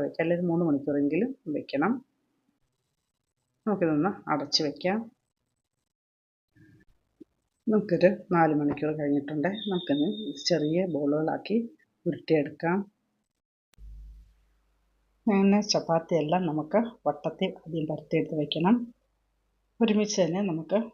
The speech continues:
ഒരു പത്തെണ്ണം വീതം നമുക്ക് പരത്തിയെടുത്ത് വെക്കാം. അങ്ങനെ പരത്തിയെടുത്തതിന്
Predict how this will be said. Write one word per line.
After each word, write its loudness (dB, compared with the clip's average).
ഒരു 0
പത്തെണ്ണം 0
വീതം -2
നമുക്ക് -2
പരത്തിയെടുത്ത് -4
വെക്കാം. 0
അങ്ങനെ 6
പരത്തിയെടുത്തതിന് 0